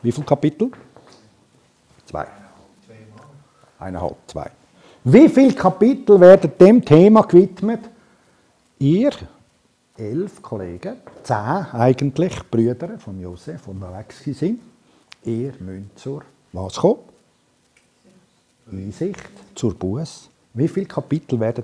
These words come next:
dem Thema gewidmet? Schätzen, weißt du, das spielt keine Rolle. Ha?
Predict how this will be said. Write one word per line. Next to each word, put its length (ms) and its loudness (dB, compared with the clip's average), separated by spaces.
dem 180 -8
Thema 360 -12
gewidmet? 400 -14
Schätzen, 420 -6
weißt 180 -16
du, 280 -12
das 80 -16
spielt 260 -20
keine 200 -10
Rolle. 200 -14
Ha? 320 0